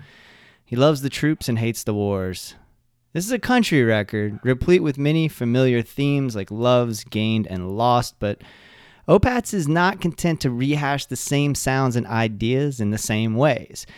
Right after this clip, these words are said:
Take the rollicking Chinook Wind as an example.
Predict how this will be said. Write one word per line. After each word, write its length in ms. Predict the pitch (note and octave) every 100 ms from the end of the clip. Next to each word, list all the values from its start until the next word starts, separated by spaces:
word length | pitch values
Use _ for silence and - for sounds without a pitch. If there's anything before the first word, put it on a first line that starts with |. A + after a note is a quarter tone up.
| - - - _
Take 260 | - G#3+ -
the 120 | G#3+
rollicking 560 | D#3 D3 D#3 D#3 D3 C3+
Chinook 420 | - C3+ C3 -
Wind 380 | A2+ B2 A2+ -
as 180 | G2+
an 80 | F#2+
example. 600 | F#2 F2 G2 - - -